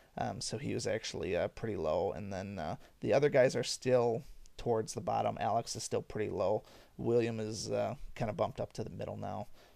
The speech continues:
But the top and bottom, again, stay pretty much the same, and the middle kinda shifts around a little bit.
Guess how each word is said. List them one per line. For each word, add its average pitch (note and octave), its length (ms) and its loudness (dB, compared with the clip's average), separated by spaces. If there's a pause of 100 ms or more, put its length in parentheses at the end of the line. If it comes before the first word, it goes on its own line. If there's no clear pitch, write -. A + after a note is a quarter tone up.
(880)
But C3+ 240 4
the C3+ 80 0
top D3+ 280 4
and C3+ 140 2
bottom, C3+ 300 6
again, C3 380 0
stay B2 260 0
pretty A#2+ 240 -4
much A#2+ 240 -8
the - 40 -6
same, A2 380 -4
and G#2 100 -6
the G#2+ 60 -6
middle G#2 220 -2
kinda - 260 -4
shifts - 340 0
around A2+ 340 -2
a F#2 40 2
little - 180 -2
bit. - 240 -4